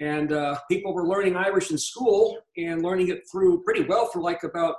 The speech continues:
uh, what would be in the United States, eighth grade, middle school. Uh, by the time they hit high school, uh,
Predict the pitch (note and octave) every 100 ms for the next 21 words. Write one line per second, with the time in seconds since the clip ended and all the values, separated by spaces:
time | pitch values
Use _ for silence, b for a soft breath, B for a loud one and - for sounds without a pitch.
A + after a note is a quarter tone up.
0 | - D#3 D3+ E3+ D#3+ C#3+ E3 D3 D#3 E3+
1 | D#3+ - F3+ E3+ E3+ E3 D#3 - G3+ E3+
2 | D#3 D3+ D#3+ D3+ - G#3 F3 F3+ - b
3 | b b _ D#3 C#3+ D3 D#3 D3+ F3 F3
4 | D#3+ E3 A3 B3 - - E3+ E3+ F3 E3+
5 | F3 F3 E3+